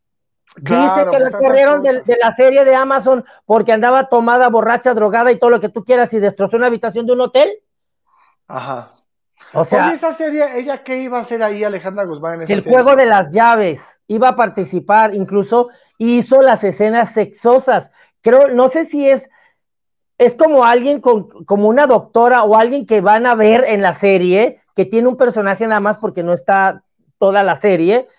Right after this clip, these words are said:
Speaker 1: pero en los capítulos que participa, pues dice Alejandra que aparte de retomar la actuación, le gustó porque es una persona muy sexosa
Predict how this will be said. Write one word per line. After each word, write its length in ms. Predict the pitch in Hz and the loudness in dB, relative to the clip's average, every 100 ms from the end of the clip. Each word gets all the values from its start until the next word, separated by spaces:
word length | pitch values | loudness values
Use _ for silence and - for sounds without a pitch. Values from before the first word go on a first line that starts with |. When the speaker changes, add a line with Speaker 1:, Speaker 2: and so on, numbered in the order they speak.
| _ _ | _ _
Speaker 1:
pero 400 | - 226 220 214 | -2 2 2 2
en 100 | 208 | 2
los 140 | 196 190 | 0 0
capítulos 500 | 196 202 190 254 247 | -2 -2 -2 0 0
que 100 | 233 | -2
participa, 1000 | 202 185 208 202 254 247 - 220 294 - _ _ _ _ | -2 -4 -6 -8 -6 -4 0 0 0 -6 _ _ _ _
pues 340 | 175 156 - _ _ | -4 -4 -6 _ _
dice 380 | 135 190 196 247 | -8 -6 -2 0
Alejandra 440 | 226 196 202 233 | 0 -2 -2 -4
que 220 | - 190 180 | -2 -2 0
aparte 360 | 170 214 208 | -2 -2 0
de 60 | 262 | 2
retomar 400 | 240 - 180 214 | 2 -2 -2 -2
la 100 | 247 | -2
actuación, 640 | 247 262 262 254 240 269 - _ _ _ _ | 0 0 0 0 0 0 -6 _ _ _ _
le 240 | 175 214 | 0 2
gustó 560 | 208 220 220 - 240 247 | 2 0 -4 0 2 2
porque 320 | 254 240 - | 0 -2 0
es 120 | 214 | -2
una 300 | 226 220 220 | -2 -4 -4
persona 640 | 220 208 - 220 208 214 - | -2 -4 -2 -2 -2 -4 -6
muy 420 | 208 196 202 202 | -4 -2 0 0
sexosa 960 | 185 - 214 208 _ 262 262 269 247 | -4 -4 -6 -6 _ 0 0 0 -2